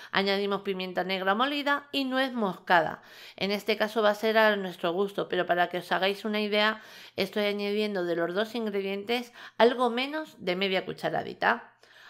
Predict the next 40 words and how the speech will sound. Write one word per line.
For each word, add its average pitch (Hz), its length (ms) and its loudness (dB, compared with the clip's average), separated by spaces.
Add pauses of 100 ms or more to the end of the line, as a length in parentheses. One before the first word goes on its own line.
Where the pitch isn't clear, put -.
Ahora - 460 2
vamos 170 340 0
mezclando, 285 560 0
vamos 208 260 0
cocinando 277 520 -2
y 269 40 -6
vamos 254 300 -4
viendo 247 320 -2
la 208 160 2
textura. - 540 -6 (300)
La 170 180 -2
textura 220 400 0
nos 220 180 -4
tiene 214 260 -4
que 208 140 -6
quedar, 214 400 2 (380)
eh, 190 640 -2
cremosito, 202 1000 0 (400)
que 180 160 -6
quede 214 200 4
así 226 300 -2
jugosito, 226 840 -2 (300)
pero 220 280 8
no 269 160 2
demasiado 220 600 2
caldoso. 165 540 0
Ahora 254 260 8
os 294 40 2
lo 214 240 4
enseño, 175 500 -4
pero 175 160 0
vamos 240 300 0
a 262 40 -6
ir 240 120 2
añadiendo 208 440 0
la 196 120 4
leche 208 260 -4
poquito 185 360 -2
a 156 100 0
poco 156 340 -6